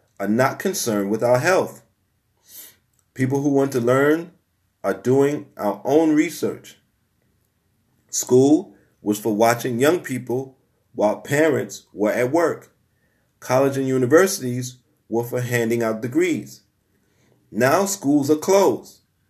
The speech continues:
They are trying to learn virtually, but scholars have more information than teachers. Why would a person listen to their teacher on the internet when the scholars have been recording classes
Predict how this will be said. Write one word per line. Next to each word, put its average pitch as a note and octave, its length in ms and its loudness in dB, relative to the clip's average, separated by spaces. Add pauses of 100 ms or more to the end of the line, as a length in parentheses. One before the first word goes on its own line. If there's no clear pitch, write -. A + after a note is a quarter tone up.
They F#2+ 80 -6
are G2+ 80 -4
trying A#2+ 300 -2
to A#2 60 -4
learn A#2 320 0
virtually, A2+ 600 0 (400)
but C3+ 100 -4
scholars D#3 520 2
have A#2 200 -4
more B2 240 0
information G2 640 -8
than C#3 160 -4
teachers. - 560 -8 (1000)
Why G#2+ 200 4
would F3 140 2
a G3+ 40 0
person D3 420 0
listen B2+ 300 0
to B2 80 -8
their A2+ 160 0
teacher A#2 720 -6 (100)
on G#2 140 -2
the A2+ 140 0
internet B2 520 -4
when A#2 180 -4
the G#2+ 60 -2
scholars D3 520 0
have A#2+ 180 -4
been G#2+ 160 -4
recording G#2+ 480 -2
classes D#3 640 -2